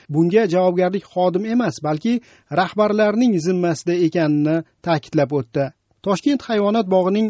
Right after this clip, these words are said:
Erkin ismli xodimiga asoslanib, Uznews net nashrining bildirishicha, yaqinda Olim Rasulov va boshqa rahbarlar ustidan sud jarayoni boshlanishi kutilmoqda.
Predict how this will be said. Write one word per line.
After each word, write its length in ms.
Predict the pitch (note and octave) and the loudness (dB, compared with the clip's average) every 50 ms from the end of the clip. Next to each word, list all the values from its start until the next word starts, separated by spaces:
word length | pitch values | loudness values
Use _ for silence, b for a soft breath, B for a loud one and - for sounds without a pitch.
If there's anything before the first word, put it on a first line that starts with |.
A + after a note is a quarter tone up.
| - _ - | -4 _ -8
Erkin 440 | - G3 G#3 G3 F#3+ - A#3+ A#3 G#3+ | -4 -2 -2 -2 0 0 -2 -2 -2
ismli 440 | - E3+ - - F#3 F3+ F#3+ G3 | -4 -8 -6 -4 -2 0 0 0
xodimiga 560 | E3+ - F3+ F3 F3 E3 E3+ F3 E3+ E3+ E3+ E3 | -2 0 0 0 2 2 2 0 0 0 0 -2
asoslanib, 500 | - - E3+ - - E3+ E3+ F3+ F#3+ - b b b b b b | -4 -6 -8 -4 -2 0 0 0 0 -4 b b b b b b
Uznews 380 | F3+ F3+ E3 F3 G3+ G3 E3 - | -2 -2 0 0 0 0 0 0
net 300 | G#3 A3 A3+ F#3+ - - | 0 0 0 0 0 -2
nashrining 540 | D#3 E3 E3+ D#3+ - - D#3+ D#3+ F3 F3+ E3+ E3 | -2 0 0 0 -2 -2 0 2 2 2 2 2
bildirishicha, 540 | D#3+ D#3 E3 D#3+ D#3+ D3+ - - A3+ A#3 A3+ b b b b b b | 2 2 2 2 0 0 0 0 2 2 0 b b b b b b
yaqinda 400 | D#3 E3 D#3 - G3 G3+ A3 G#3+ | 0 0 0 0 -2 -2 -2 -2
Olim 300 | - E3+ F3 F3+ F3+ F3+ E3+ | 0 0 0 0 2 2 0
Rasulov 400 | E3 D#3 - G#3+ G3 E3 C#3+ D3+ | 0 -2 -2 -4 -4 -4 -2 0
va 120 | E3 D#3 | 0 0
boshqa 340 | D3+ E3 E3 D3+ - F#3+ F3+ | 0 0 -2 -2 -2 -2 -2
rahbarlar 480 | F3 D#3 C#3 D#3 D#3+ D#3 E3 E3+ E3+ D#3+ | -2 -2 -2 -2 0 0 2 0 0 -2
ustidan 380 | C#3 - - F#3 F3 F3+ E3 b b b b | -4 -4 -4 -2 -2 -2 -2 b b b b
sud 280 | b - - G#3+ G3+ D#3+ | b -8 -4 -4 -2 0
jarayoni 420 | F3 F3 E3 D#3+ D3+ D3+ D#3+ E3+ | 0 2 2 2 2 2 0 0
boshlanishi 560 | D#3+ D#3+ D3+ B2+ - E3 D3+ C#3+ C3+ - E3 D#3 | 0 -2 -2 -4 -4 -4 -4 -4 -4 -8 -10 -12
kutilmoqda. 540 | - - D3+ C#3 C#3+ C3+ A#2+ - D#3 C3+ | -8 -6 -4 -4 -4 -4 -6 -6 -8 -8